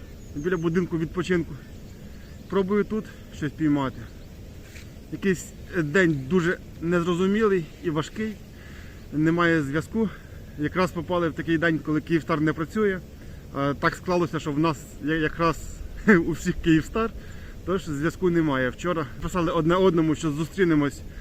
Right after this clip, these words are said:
на зупинці, але я приїхав раніше, тож буду їх чекати тут. У мене навіть мотиля немає,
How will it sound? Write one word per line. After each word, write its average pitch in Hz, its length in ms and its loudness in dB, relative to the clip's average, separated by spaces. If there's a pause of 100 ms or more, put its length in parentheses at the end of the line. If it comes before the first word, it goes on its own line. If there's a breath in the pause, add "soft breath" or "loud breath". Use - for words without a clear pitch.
(140 loud breath)
на 151 160 4
зупинці, 208 500 0 (1080 loud breath)
але 185 240 4
я - 220 6 (100)
приїхав 156 340 2
раніше, 156 480 4
тож - 100 8
буду 165 260 6
їх 190 160 12
чекати - 380 10
тут. - 240 10 (640 loud breath)
У - 20 2
мене 190 200 8
навіть 165 360 4
мотиля 214 380 4
немає, 208 400 2